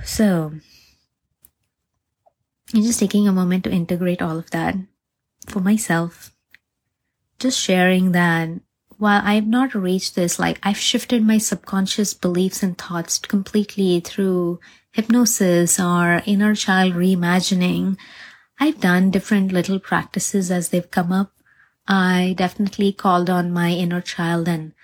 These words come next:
let her out of the cages of feeling trapped and stuck as a kid. Um, 'cause there's definitely all of that energy coming back up, feeling trapped and stuck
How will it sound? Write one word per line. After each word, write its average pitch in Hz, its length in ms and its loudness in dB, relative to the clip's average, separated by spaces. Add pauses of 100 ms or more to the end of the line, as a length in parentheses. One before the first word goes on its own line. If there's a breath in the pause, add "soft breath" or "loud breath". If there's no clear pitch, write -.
(320 soft breath)
let 190 200 2
her 208 160 0
out 170 280 0
of 180 100 -6
the 180 100 -4
cages 165 720 -2
of 160 120 -2
feeling 170 400 0
trapped 170 480 -4
and 165 120 -4
stuck - 380 -4
as 165 140 -2
a 170 60 -4
kid. 165 520 -4 (760 loud breath)
Um, 170 280 2
'cause 170 160 -6
there's 185 200 2
definitely 175 440 0
all 165 240 2
of 165 100 -4
that 165 160 -2
energy 160 420 -2
coming 165 360 -4
back 151 260 -4
up, 147 160 -4
feeling 160 380 -2
trapped - 420 -6
and 156 120 -4
stuck - 380 -4